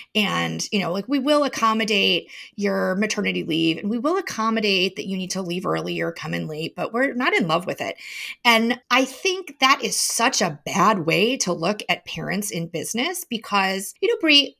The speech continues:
um, like, I had kids because I felt settled enough in my job. I was finally making enough money to support a family. And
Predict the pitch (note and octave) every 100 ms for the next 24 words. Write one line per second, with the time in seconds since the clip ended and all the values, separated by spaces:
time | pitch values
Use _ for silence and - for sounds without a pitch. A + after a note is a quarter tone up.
0 | - A#3+ G#3 G#3 - C#4+ - D#4 - B4+
1 | - - E3+ A3+ B3 G#3+ G3+ F#3 F#3 F3
2 | - - G#3 G#3+ F#3+ - F#3 F3 G3 G3
3 | E3+ E3+ D#3+ D#3+ A#3+ B3 B3 G#3+ E3 E3+
4 | D#3 D#3 D#3 D#3+ D#3+ E3+ D#3 D#3 E3 D#3+
5 | D#3 D#3+ D#3+ - - - D#4 D4+ C#4+ C4+
6 | B3+ B3 A#3+ A3+ A#3 - G#3+ G3+ G3 G#3